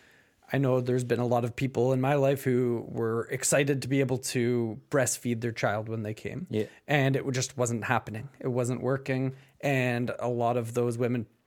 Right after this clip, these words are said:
Speaker 1: felt a lot of, like, shame on themselves for not being able to do this. But there, that doesn't have to be the method that you do. And if you're stuck in something, then you're gonna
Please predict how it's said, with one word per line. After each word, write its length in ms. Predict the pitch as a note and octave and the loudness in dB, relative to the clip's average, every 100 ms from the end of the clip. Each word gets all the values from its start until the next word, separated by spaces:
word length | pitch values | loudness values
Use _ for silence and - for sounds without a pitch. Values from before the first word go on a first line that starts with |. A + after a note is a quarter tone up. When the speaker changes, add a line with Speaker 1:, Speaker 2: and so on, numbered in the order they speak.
| _ | _
Speaker 1:
felt 480 | - - C3+ C3+ C3+ | -16 0 0 2 0
a 40 | |
lot 280 | C3 A#2+ B2+ | 2 2 2
of, 220 | A#2+ A2+ | 0 0
like, 180 | G#2+ G2+ | -2 -2
shame 560 | - - A#2+ B2+ A#2+ | -6 -2 0 2 0
on 220 | A#2+ A#2+ A2+ | -2 -2 -2
themselves 560 | A2+ - B2+ C3+ B2+ | -2 0 2 2 0
for 140 | - A#2+ | -4 -4
not 240 | G#2 - | -4 -6
being 240 | B2+ G#2 A2+ | -6 -4 0
able 260 | C#3+ C#3+ | 0 0
to 160 | C3+ C#3 | -2 -4
do 220 | C3 C3+ | 0 0
this. 340 | C3 C3+ C3+ - - - - _ | 2 0 -2 -10 -20 -20 -20 _
But 140 | C#3 B2 | -4 2
there, 260 | C#3 - - _ _ | 0 0 -6 _ _
that 180 | D#3 C#3 | -2 -2
doesn't 280 | D3 C#3 C#3+ | 0 0 0
have 320 | - B2+ - | 2 0 0
to 100 | C3 | -6
be 240 | A#2 A#2 A#2 | -2 0 0
the 140 | A2 | -2
method 400 | A2 A2 - A2 | -4 -4 -4 -6
that 140 | A2 A2+ | -4 -4
you 100 | G#2+ | -6
do. 280 | C#2+ D2+ - - - - | -6 -8 -10 -20 -20 -6
And 180 | B2+ A#2 | -2 -2
if 140 | A2+ | -2
you're 120 | A#2 | -4
stuck 540 | - - - - D#3 - | -2 -2 0 -2 -2 -4
in 220 | D3 C#3+ D3+ | -2 0 2
something, 560 | F3 F3 F#3+ G3 A3+ - _ - | 2 2 0 0 0 -6 _ -2
then 160 | C3 | 0
you're 140 | A#2 A#2 | 2 -2
gonna 360 | - B2+ B2 | 0 2 2